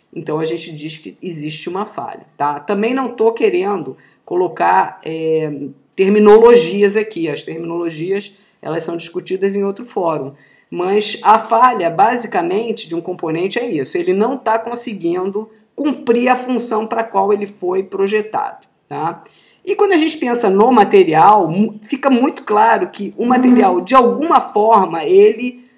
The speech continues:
não suportou algum tipo de solicitação que foi imposta a ele,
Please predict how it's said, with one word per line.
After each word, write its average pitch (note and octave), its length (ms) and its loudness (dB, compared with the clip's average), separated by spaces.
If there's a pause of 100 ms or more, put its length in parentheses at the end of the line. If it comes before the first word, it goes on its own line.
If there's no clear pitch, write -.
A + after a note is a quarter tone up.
não C#4 360 6
suportou D4 720 0
algum C4+ 480 0
tipo C#4+ 600 -8
de B3 200 -10
solicitação D4+ 880 -4
que C#4+ 100 -8
foi C4 240 -10
imposta C4 540 -6
a - 40 -8
ele, D#3 360 -6